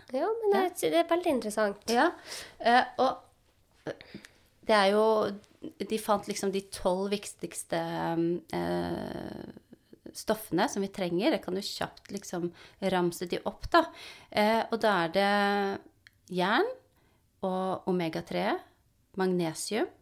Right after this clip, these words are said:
Speaker 2: og så er det disse B-vitaminene, B tolv og tiamin og folat.
Speaker 1: Mm.
Speaker 2: Eh, og så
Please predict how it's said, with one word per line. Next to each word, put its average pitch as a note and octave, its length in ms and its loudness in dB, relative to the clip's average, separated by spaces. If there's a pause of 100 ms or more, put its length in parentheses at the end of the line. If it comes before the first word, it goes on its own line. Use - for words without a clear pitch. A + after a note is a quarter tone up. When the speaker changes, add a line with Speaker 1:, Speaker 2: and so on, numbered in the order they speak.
(760)
Speaker 2:
og G3+ 80 -4
så F#3+ 160 0
er E3+ 40 -2
det E3+ 1000 -4
disse E3+ 200 -6
B-vitaminene, D#3 1120 -4
B E3 220 -2
tolv E3+ 400 -4
og E3+ 520 -6 (280)
tiamin E3+ 680 0
og E3 100 -4
folat. F3 760 -2 (160)
Speaker 1:
Mm. A#3 260 -4 (160)
Speaker 2:
Eh, F3 800 -6 (240)
og E3+ 100 -18
så - 400 -8